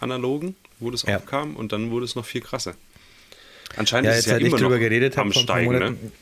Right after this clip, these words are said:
Speaker 2: Ja, ja, also momentan, die Filmpreise sind halt richtig krass, weil durch die Pandemie gab's irgendwie, ähm, Probleme bei der Lieferung dieser Kapseln, wo die Filme drin sind, dieser Filmkapseln. Dann hat, äh, Kodak auf alte Filmkapseln zurückgegriffen,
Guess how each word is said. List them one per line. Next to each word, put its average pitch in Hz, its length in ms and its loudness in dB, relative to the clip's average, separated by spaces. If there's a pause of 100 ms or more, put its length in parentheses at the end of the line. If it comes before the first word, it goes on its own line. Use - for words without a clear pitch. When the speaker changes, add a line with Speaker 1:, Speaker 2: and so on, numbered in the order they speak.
(140)
Speaker 2:
Ja, 120 120 4
ja, 123 220 4
also 110 300 2
momentan, 104 480 0
die 104 100 2
Filmpreise 110 520 0
sind 90 160 -2
halt 95 200 0
richtig 101 300 -6
krass, - 300 -2 (400)
weil 98 160 2
durch 95 100 2
die - 100 -6
Pandemie 104 360 2
gab's 101 280 -2
irgendwie, 92 420 -2 (640)
ähm, 92 680 0 (520)
Probleme 107 440 2
bei 104 140 0
der 98 80 2
Lieferung 101 480 2
dieser 92 260 0
Kapseln, 135 540 -2
wo 117 40 -2
die 104 100 -2
Filme 123 260 0
drin 127 220 -4
sind, 139 140 -4
dieser 104 180 -2
Filmkapseln. 123 600 -2
Dann 98 160 0
hat, - 320 -4
äh, 101 80 -2
Kodak 98 320 0
auf 90 160 -2
alte 110 240 0
Filmkapseln 117 540 -2
zurückgegriffen, 113 640 -2